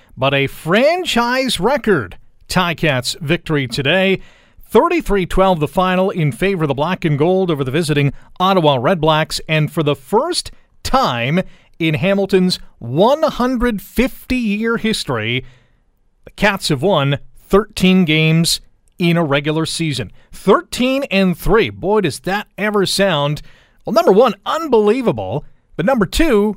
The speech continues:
and more importantly, it feels amazing. Thirteen wins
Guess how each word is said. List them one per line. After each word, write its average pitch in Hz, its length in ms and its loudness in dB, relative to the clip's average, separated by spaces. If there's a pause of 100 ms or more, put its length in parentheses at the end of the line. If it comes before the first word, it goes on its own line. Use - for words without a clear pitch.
and 180 80 -2
more 214 140 2
importantly, 190 640 0 (200)
it 196 140 -2
feels 196 480 0 (160)
amazing. 254 680 -2 (280)
Thirteen 302 800 -2
wins 208 580 0